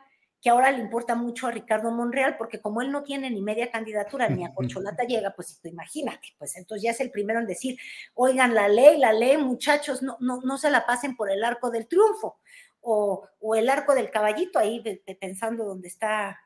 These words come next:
Speaker 1: este, la oficina de, de nuestro querido secretario canciller, campañante. Ya no es canciller, ya es campañante completo. Pero fíjate,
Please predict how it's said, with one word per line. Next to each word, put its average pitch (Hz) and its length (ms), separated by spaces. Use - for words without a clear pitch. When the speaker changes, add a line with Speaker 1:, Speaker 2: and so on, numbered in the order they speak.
Speaker 1:
este, 160 580
la 185 100
oficina 214 520
de, 165 260
de 175 180
nuestro 175 300
querido 202 360
secretario 196 680
canciller, 202 720
campañante. 220 720
Ya 381 100
no 494 180
es 494 120
canciller, 269 520
ya 294 100
es - 80
campañante 254 640
completo. 196 560
Pero 262 220
fíjate, 254 640